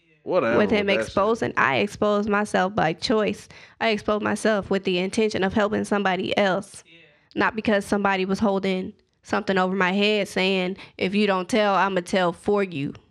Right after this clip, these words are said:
Speaker 3: Yeah.
Speaker 2: You know what I'm saying?
Speaker 1: Right.
Speaker 2: Charlie Sheen was paying people hush money because people knew his status. And then, and, and you can read it, you know, you can
Speaker 3: Yeah.
Speaker 2: read it online that he was exploited.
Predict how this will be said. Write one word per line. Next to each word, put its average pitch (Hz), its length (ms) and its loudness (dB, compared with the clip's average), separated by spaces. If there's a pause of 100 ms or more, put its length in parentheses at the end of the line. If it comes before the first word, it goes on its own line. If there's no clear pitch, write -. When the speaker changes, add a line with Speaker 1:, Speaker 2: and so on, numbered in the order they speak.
(100)
Speaker 3:
Yeah. - 80 -20 (360)
Speaker 2:
You 202 100 0
know 196 100 2
what 202 100 2
I'm 202 120 0
saying? 208 460 0
Speaker 1:
Right. 214 400 -6
Speaker 2:
Charlie 208 300 2
Sheen 214 260 0
was 196 120 -4
paying 214 360 -2
people 202 260 -2
hush 220 320 0
money - 460 -4 (840)
because 208 280 -2
people 214 260 0
knew 202 200 2
his 208 180 -2
status. 208 680 -2 (520)
And 196 120 -2
then, 202 520 2 (360)
and, 185 280 2
and 196 240 0
you 214 80 0
can 196 120 0
read 196 280 0
it, - 260 -6
you 190 100 0
know, 190 140 2
you 190 160 0
can 196 120 0
Speaker 3:
Yeah. 180 60 0
Speaker 2:
read 247 140 2
it 214 80 0
online 202 520 0
that 190 240 0 (260)
he 214 220 -2
was 196 140 0
exploited. 226 640 -2